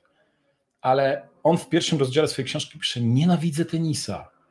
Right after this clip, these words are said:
I dla mnie to był taki szok, jak możesz być w czymś najlepszy i nienawidzieć tego. I, e, Agassi pisze o tej książce, i to też wywołało wielką sensację, e, że brał narkotyki na przykład, że sobie nie radził z wieloma rzeczami,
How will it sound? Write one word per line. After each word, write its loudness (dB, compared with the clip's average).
I -6
dla 2
mnie 2
to -6
był -6
taki -4
szok, 4
jak 2
możesz 2
być -6
w -14
czymś -6
najlepszy 2
i -2
nienawidzieć 4
tego. -8
I, -6
e, 0
Agassi 2
pisze 0
o 2
tej -2
książce, -4
i -6
to -8
też -2
wywołało 6
wielką -2
sensację, -6
e, -8
że -4
brał 4
narkotyki 0
na 0
przykład, -16
że -12
sobie -4
nie 0
radził -4
z -2
wieloma 0
rzeczami, -8